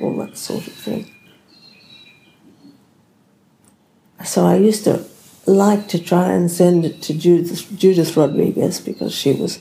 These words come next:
such a fabulous editor of various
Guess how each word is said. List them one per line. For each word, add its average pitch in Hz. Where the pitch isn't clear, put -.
such -
a 117
fabulous -
editor 175
of 139
various 156